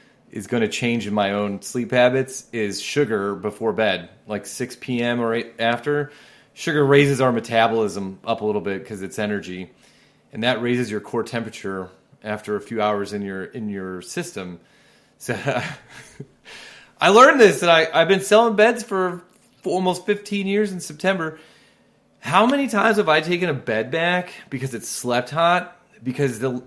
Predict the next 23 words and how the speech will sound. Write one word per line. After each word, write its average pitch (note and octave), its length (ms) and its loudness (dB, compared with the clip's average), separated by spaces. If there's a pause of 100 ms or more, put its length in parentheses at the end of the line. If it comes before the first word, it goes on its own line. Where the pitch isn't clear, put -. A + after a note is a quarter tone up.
the C3 120 -6
person D3 440 -2
who's B2+ 440 -2
saying B2+ 240 -4
it A2 120 -6
sleeps C3 300 -8
hot G2 360 -2 (480)
is, C3+ 180 -4
like, A#2+ 240 -2 (100)
eating C3 600 -2 (340)
an - 80 -8
ice C3 260 0
cream C3 240 -2
sandwich A#2+ 460 -2
like G2+ 160 -2
I A2+ 160 2
like G#2 260 -2
to G#2 80 -12
eat, G2+ 260 -10
like, G#2 160 -8
right G#2 220 -2
before G2+ 320 -8
bed. F#2+ 320 -6